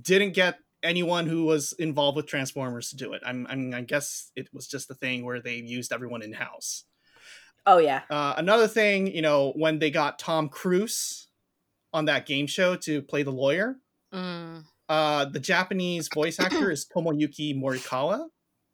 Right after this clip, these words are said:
Speaker 1: who is Tom Cruise's voice in dubs in Japan.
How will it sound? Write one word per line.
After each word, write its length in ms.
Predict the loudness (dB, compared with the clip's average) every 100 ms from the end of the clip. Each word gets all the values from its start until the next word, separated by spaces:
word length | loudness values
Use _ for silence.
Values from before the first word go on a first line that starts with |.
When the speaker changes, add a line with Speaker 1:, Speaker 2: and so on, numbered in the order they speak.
| _ _ _ _ _ _ _
Speaker 1:
who 320 | -2 0 2 0
is 320 | 0 0 -4
Tom 340 | -8 -2 0 -2
Cruise's 520 | -2 -2 0 -4 -8 -14 _ _ _ _ _
voice 560 | 0 0 -2 -6 -8 -6
in 180 | -6 -2
dubs 400 | 0 0 -2 -8
in 140 | -10
Japan. 460 | -12 -12 -12 -12